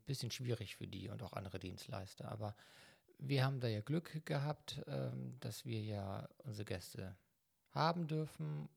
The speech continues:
Und das klappt ja auch alles ganz wunderbar mit den, ähm, ja, mit den Ecken, die wir auf dem Hof haben, dass sich die Leute sozusagen dann für sich auch oft bewegen können und letztendlich auch immer draußen sind und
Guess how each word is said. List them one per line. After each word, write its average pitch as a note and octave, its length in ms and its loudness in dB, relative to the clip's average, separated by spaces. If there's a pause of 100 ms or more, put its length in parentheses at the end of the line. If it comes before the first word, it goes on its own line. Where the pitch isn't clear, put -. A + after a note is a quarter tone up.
Und G#2+ 420 -2
das - 160 -8
klappt A#2+ 220 -2
ja A#2 80 0
auch G#2+ 100 -4
alles A2 260 -4
ganz G#2 240 -4
wunderbar G2+ 580 0
mit B2+ 260 -4
den, A#2 280 0 (600)
ähm, A2 560 0 (320)
ja, F#2+ 200 2
mit G2+ 140 -4
den - 180 -4
Ecken, - 280 0
die B2 120 2
wir B2 100 4
auf A#2 80 -2
dem G#2+ 180 -2
Hof B2 220 -4
haben, A2+ 380 2
dass G#2+ 180 -4
sich - 160 -14
die - 120 -10
Leute G#2+ 260 -2
sozusagen G2+ 720 -4
dann G2 300 -4
für - 160 -10
sich A#2 380 -4
auch A2 320 -2 (500)
oft A2+ 200 -4
bewegen A2 400 -2
können A2 340 -2
und G2+ 400 -6 (640)
letztendlich G#2+ 500 -4
auch - 80 -8
immer F#2 180 -4
draußen G#2 500 -6
sind G2 360 -10
und G#2+ 200 -8